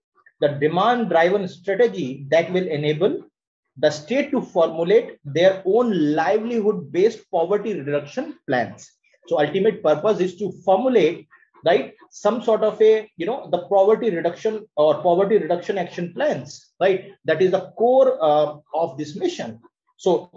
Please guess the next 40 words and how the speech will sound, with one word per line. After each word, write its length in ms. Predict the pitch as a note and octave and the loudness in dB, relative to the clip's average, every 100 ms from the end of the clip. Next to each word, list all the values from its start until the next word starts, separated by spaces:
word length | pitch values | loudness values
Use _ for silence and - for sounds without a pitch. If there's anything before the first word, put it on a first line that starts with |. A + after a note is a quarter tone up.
| _ - | _ -4
uh, 320 | D3 D3 C3+ | 0 2 0
so 200 | - F3+ | -2 -4
that 220 | C#3+ F3+ | 0 0
is 120 | A3+ F#3+ | 0 0
what 260 | G#3 G#3+ - | -2 -2 -6
is 260 | E3 D#3 - | -8 -8 -10
Deen 200 | D3+ F#3 | -2 2
Dayal 200 | F#3 C#3+ D3 | 4 2 2
Antyodaya 400 | D#3 F3+ E3+ D#3 | -2 -2 0 0
Yojana, 280 | E3 E3 E3+ | 0 -2 -4
how 160 | D#3 D3 | -2 -4
to 140 | D3 | -4
work, 400 | C3+ G3+ D#4 - - _ - | 0 2 2 0 -16 _ -4
right? 240 | - F#4+ - - _ _ | 0 0 -2 -20 _ _
So 200 | - F#3 | -6 -2
here, 280 | E3+ A#3 B3+ | 0 2 2
what 220 | G3+ G#3 | 2 -2
is 120 | A#3+ G3+ | -2 0
the 100 | G3 | 0
news 300 | G3 A#3+ G#3+ | 0 -4 -6
is 100 | - | 0
that 300 | E3+ A3+ - _ | 0 0 -4 _
the 240 | C#3 F3 D3 A2+ | -2 0 0 0
gender 340 | E3 G3 A3+ B3+ | 0 2 0 0
Samvad 720 | - F3+ D#3+ E3 G3 F#3+ C#3+ | -4 -4 -4 2 2 2 -2
event. 300 | C3 B2+ A2+ - | -6 -6 -10 -12
Samvad 460 | - E3+ F#3+ G#3 | -4 0 2 0
means 200 | G3+ G3+ | 0 -6
you 100 | F#3+ | -4
will 140 | F3 F3 | -2 0
have 300 | F#3 D4 - _ _ _ | 2 0 -4 _ _ _
the 100 | D#3 | -2
debating 580 | C#3 D3 F#3 G#3+ A3 F3+ | 0 2 4 4 2 -2
type 240 | F3+ D3+ E3+ | 0 0 0
of, 200 | B3+ - _ - | -2 -4 _ -8
you 80 | D3+ | -6
know, 160 | A3 D#3+ | -6 0
uh, 280 | C#3+ C#3 - D#3+ | 2 2 -2 -8
an 140 | E3 | -6
event. 400 | F#3 D3 A2 - | -2 -2 -2 -6